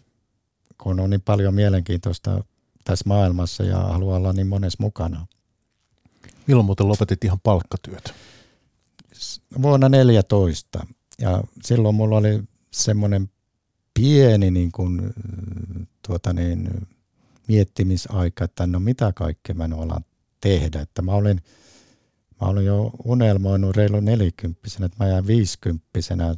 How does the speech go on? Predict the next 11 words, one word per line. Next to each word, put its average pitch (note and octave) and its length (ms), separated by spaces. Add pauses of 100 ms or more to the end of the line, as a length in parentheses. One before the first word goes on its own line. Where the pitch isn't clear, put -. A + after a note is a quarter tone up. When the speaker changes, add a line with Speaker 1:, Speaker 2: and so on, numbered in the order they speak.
(160)
Speaker 1:
noin E2+ 480
niin F#2 120
sanotusti F2 640 (840)
omilleni, F2 720 (640)
mut F#2 120 (680)
vasta G2 320
viisnelosena G2 760
pääsin D#2+ 460
irti D#2+ 300
sieltä, - 480
mut E2+ 200